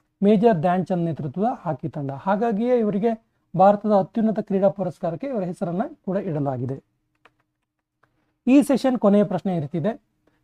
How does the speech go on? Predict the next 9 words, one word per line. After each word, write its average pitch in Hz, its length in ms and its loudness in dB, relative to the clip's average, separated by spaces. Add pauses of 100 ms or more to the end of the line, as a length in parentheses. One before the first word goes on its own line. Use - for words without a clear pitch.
ಮೇಜರ್ 240 340 4
ಧ್ಯಾನ್ 214 280 2
ಚಂದ್ 226 200 0
ಅವರಿಗೆ 208 380 2
ಯಾವ 180 260 2
ವರ್ಷದಲ್ಲಿ 185 460 -2
ಪದ್ಮಭೂಷಣ 220 920 0
ಪ್ರಶಸ್ತಿಯನ್ನು 190 600 -2
ನೀಡಲಾಯಿತು? 151 600 -4